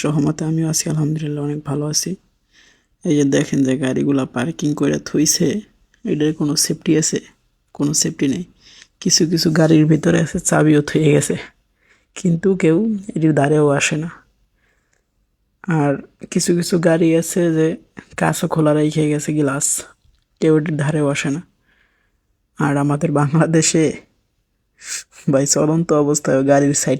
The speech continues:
খুলে নিয়ে যায়, এটা হচ্ছে বাংলাদেশ, বুঝছেন? চলন্ত অবস্থায় দেখি যে গাড়ির,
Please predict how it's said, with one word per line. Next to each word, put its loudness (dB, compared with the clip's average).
খুলে 0
নিয়ে -2
যায়, -8
এটা -4
হচ্ছে -2
বাংলাদেশ, -2
বুঝছেন? -2
চলন্ত 4
অবস্থায় 2
দেখি 0
যে 2
গাড়ির, 4